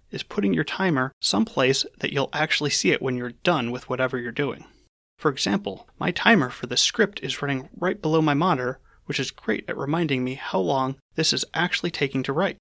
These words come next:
If just having the timer visible isn't working, I'd also recommend creating reminders to check your timer. Earlier I suggested buying more than one timer, and this is a great way to make use of those timers.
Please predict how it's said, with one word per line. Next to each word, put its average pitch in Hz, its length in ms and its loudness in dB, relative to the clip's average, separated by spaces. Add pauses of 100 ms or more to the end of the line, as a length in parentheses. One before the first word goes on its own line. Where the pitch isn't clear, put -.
(720)
If - 160 0
just 208 240 2
having 151 260 2
the 127 80 -2
timer 156 300 4
visible 151 420 0
isn't 143 300 0
working, - 320 -6 (400)
I'd 131 120 -2
also 202 280 4
recommend 120 480 0 (180)
creating 151 400 2
reminders 135 540 2
to - 160 -4
check - 340 -2
your 139 100 0
timer. 208 440 -2 (420)
Earlier 165 340 6
I 120 60 4
suggested 139 560 2
buying 131 340 2
more 160 140 4
than 135 160 2
one 131 120 4
timer, 160 480 2
and - 180 -2
this 190 160 2
is 147 80 -2
a 143 80 2
great 185 320 2
way 165 160 4
to 165 120 -2
make 170 220 0
use - 180 4
of - 100 -2
those 107 180 -4
timers. - 500 -8